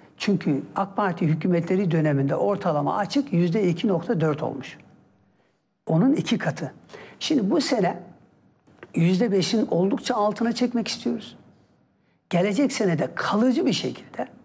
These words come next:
Maastricht kriteri olan yüzde üçün altına çekmek istiyoruz. Dolayısıyla bütçe dengelerini iyileştirme, bunda deprem etkisi dahil, E Y T etkisi dahil,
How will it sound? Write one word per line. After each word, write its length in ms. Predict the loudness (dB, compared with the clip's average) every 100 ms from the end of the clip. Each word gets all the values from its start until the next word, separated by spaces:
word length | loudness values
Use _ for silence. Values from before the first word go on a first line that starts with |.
| _ _ _ 0
Maastricht 540 | 0 0 -2 -4 -2
kriteri 380 | 0 0 0 2
olan 280 | 2 0 -4 -8 -8 0
yüzde 300 | 2 2 2
üçün 240 | 2 0
altına 380 | 0 0 -2 -4
çekmek 380 | -4 -6 -8 -8
istiyoruz. 360 | -10 -10 -10 -18 -20 -20 -20 -20 -20 -20 _ _ -6 0
Dolayısıyla 680 | 4 4 2 2 2 0 -6 -4 2
bütçe 400 | 2 2 2 2
dengelerini 600 | 2 4 4 4 4 2
iyileştirme, 800 | 2 4 4 0 0 2 2 -2 -12 -20 -20 -20 -20 -20 -6
bunda 360 | 0 2 2 2
deprem 320 | 0 2 0
etkisi 460 | 0 0 -2 0 0
dahil, 300 | 2 2 2 -2 -16 -20 -20 _ -20 -12 -2
E 120 | 2
Y 180 | 2 2
T 100 | 0
etkisi 540 | 0 0 -2 0 0
dahil, 340 | 2 2 2